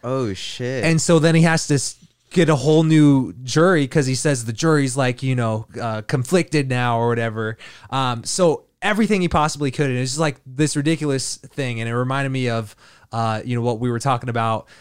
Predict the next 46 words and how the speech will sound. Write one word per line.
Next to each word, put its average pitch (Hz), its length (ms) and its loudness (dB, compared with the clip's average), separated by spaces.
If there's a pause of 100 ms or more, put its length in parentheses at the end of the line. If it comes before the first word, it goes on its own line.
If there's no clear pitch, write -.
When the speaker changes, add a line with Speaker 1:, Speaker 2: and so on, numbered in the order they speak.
(120)
Speaker 2:
with, 120 340 -2 (160)
you 131 140 -8
said, 135 200 -4
you 127 120 0
mentioned, 127 320 -4
like, 117 160 -4
the 117 80 -8
jury 113 540 0
duty 113 640 0
<laughs> - 0 -
and 127 140 0
stuff. 117 480 -2 (400)
I 117 120 0
Speaker 1:
And - 20 2
Speaker 2:
don't - 0 -
know. - 60 2
Speaker 1:
that, 147 360 2
it's 156 220 -2
pretty 196 220 2
reminiscent 143 560 0
of 110 140 -8
what's 120 180 -8
kinda 113 200 -6
going 110 220 -4
on 107 160 -4
today, 101 420 -6
like, 101 200 -6
Speaker 2:
Yeah. 107 240 -4
Speaker 1:
with 113 140 -4
the 110 80 -2
whole 117 140 0
covid 113 360 -6
thing. 101 260 -6 (160)
I 104 160 -6
know, 104 340 -6
uh, 98 420 -4 (460)
I 107 80 -4
don't 120 100 0
know 120 100 0
how, 110 340 -2 (440)
you 120 140 -4
know, 117 140 -2
validity 117 540 -2
this 120 220 -2
has, 120 340 0 (360)
but 113 440 0